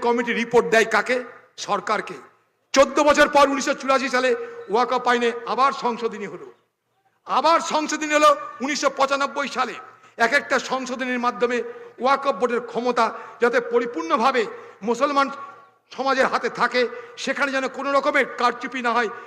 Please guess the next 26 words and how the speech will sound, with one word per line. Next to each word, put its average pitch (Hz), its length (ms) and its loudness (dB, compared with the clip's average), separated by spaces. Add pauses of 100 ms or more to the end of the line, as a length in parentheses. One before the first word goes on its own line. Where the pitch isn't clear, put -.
(160)
তার 233 180 2
জন্য 233 140 -2 (140)
সচেষ্ট 233 420 -4
হয়েছিল 214 220 -2 (140)
সরকার। 190 400 -2 (460)
কারণ 285 160 6 (100)
ওয়াকফের 311 520 4
সম্পত্তি 277 340 0 (200)
আগেও, 247 220 6 (760)
আগেও 262 180 2 (140)
ওয়াকফ 247 360 0
সম্পত্তিতে 233 460 -4
কোথাও 240 320 -2
কোথাও 220 220 -4 (340)
দুর্নীতি 208 400 -10
হয়েছে, 190 300 -4 (400)
অস্বীকার 185 380 -10
করার 185 200 -14
কিছু - 200 -16
নাই। 175 120 -12 (360)
ইতিহাস 240 380 4
বলে 262 140 2 (440)
আলাউদ্দিন 247 400 4 (100)
খিলজি 269 340 -2 (360)
অনেক 226 140 2 (120)
মতোয়াল্লিকে 220 500 -6